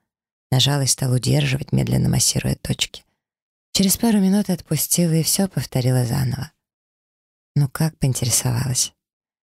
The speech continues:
"Людям помогает точно, а как обстоят дела с детьми звёзд?" И вот тут Дроу простонал. "О, Лос, видимо, ты всё-таки услышал мои мольбы и прислал ко мне".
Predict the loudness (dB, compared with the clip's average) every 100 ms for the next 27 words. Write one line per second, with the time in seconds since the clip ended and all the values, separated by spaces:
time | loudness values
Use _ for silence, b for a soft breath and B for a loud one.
0 | -2 0 2 0 0 0 2 0 0 -2
1 | -2 -2 0 0 -2 -4 -4 0 -2 0
2 | 0 0 -2 -2 0 0 2 0 0 -4
3 | -10 _ _ _ _ _ _ _ _ _
4 | 0 0 0 0 -2 0 0 -2 -2 -2
5 | 0 0 0 -2 -6 -16 _ _ _ _
6 | _ _ _ -2 2 2 2 0 -2 -2
7 | -2 0 0 2 0 2 2 2 2 0
8 | 0 -8 _ _ _ -6 -4 -2 0 0
9 | 2 2 2 2 2 2 2 2 0 2
10 | 2 0 0 0 0 0 -2 -2 0 2
11 | 2 0